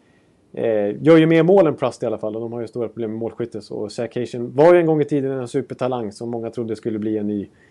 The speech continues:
eh, riktigt bra powerforward. En Brad Marchand-spelare typ. Men som inte varit i närheten av det faktiskt.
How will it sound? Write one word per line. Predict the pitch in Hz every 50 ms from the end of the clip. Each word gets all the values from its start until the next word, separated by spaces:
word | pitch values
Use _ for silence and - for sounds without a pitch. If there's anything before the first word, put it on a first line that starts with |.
| _ _ _ _ _ _ _ _
eh, | - - 58 - - - -
riktigt | - 117 123 - - - 120 113 104 107 - - 98 98 - _ _ _
bra | - 123 113
powerforward. | - - - 147 131 120 113 - - 143 127 117 113
En | 113 110 110 107 101
Brad | 101 113 131 127 123 120 113 117 120
Marchand-spelare | 123 123 131 135 127 113 - - 117 110 104 104 113 135 127 - _ 143 135 123 104 95
typ. | - - - - _ _ _ _ _ _ _ _ _ _ _ _ _
Men | - 117 110
som | 110 120 117
inte | 110 110 113
varit | 113 110 -
i | 113
närheten | 113 110 107 110 120 107
av | 101
det | 98 92 87
faktiskt. | - 90 90 - - - - - _